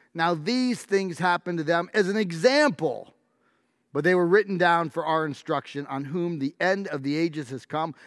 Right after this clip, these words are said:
Therefore, let anyone who thinks that he stands take heed, lest he fall.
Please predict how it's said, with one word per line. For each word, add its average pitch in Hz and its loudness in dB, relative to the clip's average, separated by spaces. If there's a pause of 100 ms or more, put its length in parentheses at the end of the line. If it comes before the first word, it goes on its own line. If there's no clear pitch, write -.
(140)
Therefore, 139 0 (360)
let 143 -2
anyone 196 2
who 151 -2 (120)
thinks 220 2
that 151 -4
he 139 -6
stands 190 -4
take 139 -4
heed, 196 -4 (280)
lest 180 2 (140)
he 180 -2 (320)
fall. 143 -2